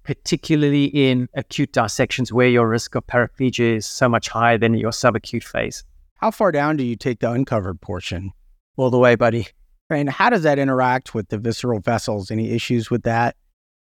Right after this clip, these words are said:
Speaker 1: No, is the short answer. So basically, I take the dissection stents down to the bifurcation or to the lowest point of the dissection itself. So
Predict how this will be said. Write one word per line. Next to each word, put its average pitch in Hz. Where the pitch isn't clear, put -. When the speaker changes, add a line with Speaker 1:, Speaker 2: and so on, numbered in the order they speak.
Speaker 1:
No, 135
is 131
the 123
short 120
answer. 113
So 151
basically, 151
I 147
take -
the 160
dissection 139
stents 131
down 135
to 151
the 143
bifurcation 131
or 160
to -
the 139
lowest 131
point 139
of 131
the 127
dissection 123
itself. 113
So 147